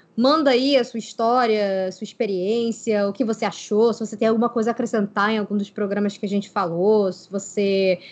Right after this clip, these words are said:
discorda da gente, que a gente sempre aproveita esse espaço aqui pra ler e poder trocar esse carinho e essa interação mais direta aí com vocês. E o primeiro e-mail que eu separei aqui, que a gente separou aqui, né,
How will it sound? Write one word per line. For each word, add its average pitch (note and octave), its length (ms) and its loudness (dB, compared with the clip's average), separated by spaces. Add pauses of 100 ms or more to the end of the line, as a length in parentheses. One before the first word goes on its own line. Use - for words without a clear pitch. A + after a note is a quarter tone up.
discorda B3+ 500 4
da A#3 100 4
gente, A3+ 400 2
que - 60 -8
a G#3 60 -6
gente A#3 180 -8
sempre A#3 380 -4
aproveita A#3 420 -6
esse A#3 140 -10
espaço G#3 360 -8
aqui G#3+ 160 -8
pra G#3+ 180 -4
ler G3+ 380 0 (240)
e A3 120 -6
poder G#3 720 4
trocar E4+ 360 0
esse D4 200 -2
carinho A#3 440 -4
e A3 140 -4
essa A3 180 -6
interação A3+ 400 -4
mais A3 200 0
direta G3+ 400 -2
aí G3+ 80 -4
com G3+ 160 -8
vocês. F3+ 600 -8 (360)
E C4+ 260 6
o D4 140 4
primeiro D4+ 500 2
e-mail B3 720 2 (280)
que - 80 -6
eu G#3+ 80 0
separei G#3+ 540 0
aqui, G#3+ 300 -4
que A3+ 80 -2
a G3+ 40 2
gente G3+ 180 -4
separou G3+ 340 -2
aqui, A3 340 0
né, A#3 300 0